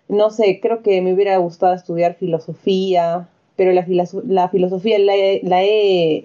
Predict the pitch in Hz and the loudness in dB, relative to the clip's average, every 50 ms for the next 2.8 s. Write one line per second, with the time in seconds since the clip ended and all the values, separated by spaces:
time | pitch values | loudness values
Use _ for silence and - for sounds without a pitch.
0 | - 165 170 180 180 175 170 - - - _ - 170 160 160 160 - 190 185 185 | -4 -2 0 0 0 0 -2 -6 -16 -12 _ -2 -2 -2 0 0 0 0 0 0
1 | 185 180 - 233 208 196 190 196 202 190 185 175 165 170 156 156 151 160 175 196 | -2 -2 -2 0 2 2 2 2 0 -2 -4 -4 -4 -2 -2 -2 0 0 2 2
2 | 214 214 214 - 170 165 170 165 165 170 180 180 180 180 190 190 | 2 0 -2 -6 -8 -6 -4 -4 -2 -2 -2 -2 -2 -4 -6 -8